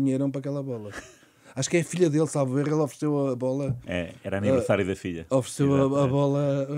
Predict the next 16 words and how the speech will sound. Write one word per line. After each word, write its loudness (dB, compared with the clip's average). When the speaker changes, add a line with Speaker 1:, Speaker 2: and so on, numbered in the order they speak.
Speaker 2:
Era. -2
Speaker 1:
hum, -4
à -4
filha. -6
Speaker 2:
Era. -18
Speaker 1:
Mas 4
Speaker 2:
Tu 8
Speaker 1:
é 8
um 6
jogo 0
marcante, -4
claro. -4
Speaker 2:
Claro. -20
Speaker 1:
Claro -6
que -14
é. -10